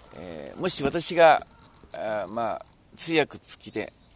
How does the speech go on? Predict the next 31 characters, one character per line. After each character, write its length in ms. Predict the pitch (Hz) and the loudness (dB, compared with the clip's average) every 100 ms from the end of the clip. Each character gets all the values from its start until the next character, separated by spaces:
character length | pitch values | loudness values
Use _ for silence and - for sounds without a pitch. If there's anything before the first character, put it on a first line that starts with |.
| - | -12
キ 80 | 131 | -8
ム・ 100 | 135 | -4
ジ 100 | 139 | -2
ョ 40 | |
ン 40 | 131 | -4
ウ 20 | |
ン 20 | |
と 100 | - | -6
話 320 | 101 143 147 | -2 -2 0
を 60 | 131 | -4
す 140 | - | -4
る 80 | 110 | -8
機 120 | - | -6
会 160 | - 135 | 0 2
が 120 | 117 | 2
も 100 | 135 | -2
し 160 | 170 - - | -6 -6 0
あ 80 | |
っ 60 | 233 | 0
た 180 | - 113 | 2 2
ら、 160 | 90 - - _ - - - - - - - 135 | 2 -4 -20 _ -20 -18 -18 -20 -20 -20 -10 -4
多 100 | 107 | -4
分 220 | 101 87 | -4 -6
伝 160 | 110 | -6
道 100 | 101 | -6
す 160 | 95 101 | -6 -8
る 60 | 85 | -6
で 80 | |
し 160 | 87 | -4
ょ 20 | |
う。 40 | 107 | -4